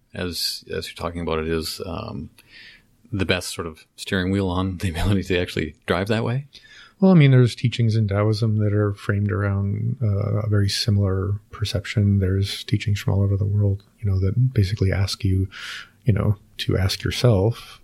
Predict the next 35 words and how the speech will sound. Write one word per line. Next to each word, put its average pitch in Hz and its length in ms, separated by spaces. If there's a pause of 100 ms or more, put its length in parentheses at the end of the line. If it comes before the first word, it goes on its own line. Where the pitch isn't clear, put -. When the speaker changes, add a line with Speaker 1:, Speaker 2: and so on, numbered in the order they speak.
(120)
Speaker 2:
are 98 120
you 98 120
living 95 380
balanced 92 600
and, 107 440 (100)
you 120 120
know, 95 160
and 101 320
in 95 100
a 95 100
centered 98 400
way? 98 360 (680)
And 101 480
if 92 160
you're 95 140
not, 110 440 (120)
do 101 100
you 98 160
have 95 460 (260)
recourse 98 440
for - 160
that? - 260 (240)
And 104 100
if 98 140
you 98 60
do, 117 360
then 101 400
you 104 80
can 104 140
keep 101 180
coming 92 240
back 95 280
to - 140
that. - 140 (520)
Speaker 1:
Hmm. 95 140